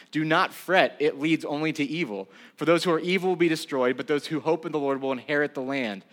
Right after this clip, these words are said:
A little while, and the wicked will be no more. Though you look for them, they will not be found. But the meek will inherit the land and enjoy peace and prosperity. All right, a few things I wanna kinda unpack as we talk about this. Like, what does peace look like actually?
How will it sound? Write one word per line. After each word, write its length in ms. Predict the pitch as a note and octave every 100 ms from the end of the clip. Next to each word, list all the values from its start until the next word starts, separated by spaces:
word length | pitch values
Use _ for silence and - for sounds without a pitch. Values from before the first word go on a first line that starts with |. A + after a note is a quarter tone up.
| - -
A 80 | B2+
little 300 | C#3+ G3 F#3+
while, 440 | C#3+ B2 A#2+ C3+ D3
and 120 | C#3
the 60 | C3+
wicked 260 | D#3+ E3
will 120 | D3
be 120 | C#3 C#3+
no 180 | C#3
more. 380 | C#3 C#3 A#2+ G2+ - -
Though 80 | -
you 180 | D3+ D#3
look 160 | G3 G#3
for 100 | D3
them, 140 | C#3+
they 80 | C#3
will 80 | C3+
not 200 | C#3 C3
be 60 |
found. 440 | C3+ D#3 C#3 A2 G2+
But 140 | C#3
the 80 | C#3+
meek 440 | C3 E3 G#3 - - _
will 140 | C#3 C3+
inherit 420 | A#2+ D3+ E3+ F#3+
the 80 | F3
land 440 | D#3 C#3 B2 A#2+ - - -
and 120 | C#3
enjoy 380 | C#3 B2+ C#3+ C3
peace 480 | - E3 E3+ -
and 200 | - C3+
prosperity. 720 | - C#3 C3 - B2 A2 G2 F#2+ _ - - _
All 80 | C#3
right, 160 | C3 B2+
a 20 |
few 200 | - F#3+
things 220 | G3 D#3
I 40 |
wanna 140 | D3 C#3
kinda 200 | D3+ C#3
unpack 400 | C#3+ C#3+ C3 B2+
as 80 | B2
we 100 | B2+
talk 260 | C3+ B2
about 180 | A#2 A2
this. 240 | A#2 G#2
Like, 140 | C3+ C3
what 80 | D3+
does 120 | D#3
peace 240 | - D#3
look 140 | D3 D3
like 180 | C3
actually? 500 | C3 B2+ - E3+ E3+